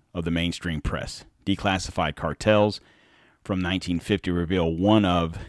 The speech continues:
the initial project outlines for cartel.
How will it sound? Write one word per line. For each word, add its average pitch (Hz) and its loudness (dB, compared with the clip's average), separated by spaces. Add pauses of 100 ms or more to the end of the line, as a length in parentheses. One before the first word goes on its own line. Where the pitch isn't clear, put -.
(240)
the 98 2
initial 90 0
project 85 -2
outlines 73 -4
for 71 -8
cartel. - -6